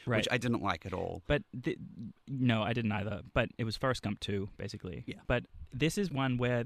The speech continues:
Speaker 1: the blankness is used to Pitt's advantage. It suits the character, who's this meant to be the, kind of this macho, cool cipher who represents everything that Edward Norton wishes he could be.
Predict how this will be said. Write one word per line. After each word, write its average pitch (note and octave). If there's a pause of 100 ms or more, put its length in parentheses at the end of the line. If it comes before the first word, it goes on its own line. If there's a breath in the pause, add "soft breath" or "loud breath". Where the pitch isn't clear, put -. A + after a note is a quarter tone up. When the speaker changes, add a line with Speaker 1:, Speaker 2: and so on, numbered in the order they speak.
Speaker 1:
the A#2
blankness B2
is A#2
used A2+
to A2
Pitt's G#2+
advantage. A2
It G#2+
suits -
the A#2
character, A2
who's G#2+
this A#2
meant A2+
to A#2
be A2
the, G#2+
kind A#2+
of A2
this A2+
macho, A2+
cool A2
cipher G#2
who A2+
represents A2
everything A2
that G#2+
Edward G#2
Norton G#2+
wishes G#2+
he A2+
could G#2
be. G#2+